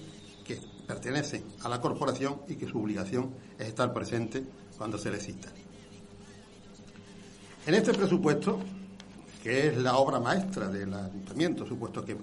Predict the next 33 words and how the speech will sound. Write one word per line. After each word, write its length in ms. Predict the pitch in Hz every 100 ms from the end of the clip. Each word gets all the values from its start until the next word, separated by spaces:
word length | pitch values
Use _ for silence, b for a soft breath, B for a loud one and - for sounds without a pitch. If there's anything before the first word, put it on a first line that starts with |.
| -
al, 160 | - 104 - - B B B B -
a 100 | 113
tenor 320 | 117 151 135
de 160 | 165
él 160 | 131 -
se 140 | - 107
tienen 260 | 135 135
que 100 | 127
regir 440 | 123 110 139 123 98 - - - -
todas 280 | 147 165 147
las 80 | 139
actuaciones 600 | 131 123 - 156 113 95 - - -
de 160 | 107 131
los 140 | 165
ayuntamientos 680 | 131 147 156 113 135 131 135 139 - - - - -
y 80 |
todas 240 | 110 165 165
las 100 | 151
actuaciones 580 | 151 - - 165 131 101
de 80 | 104
las 100 | 95
distintas 400 | - 147 127 113
delegaciones, 600 | 120 139 135 135 123 135 - - - - - - - - - - - - - - - - - - - -
se 180 | - 165
ha 20 |
aprobado 640 | 196 185 180 185 196 190 -
un 160 | 185
presupuesto 760 | 185 147 131 127 185 190 202 196
de 140 | 131 131
ciento 680 | - 185 190 190 190 185 -
sesenta 540 | - 135 - 127 123
y 60 | 123
tres 340 | - 170 160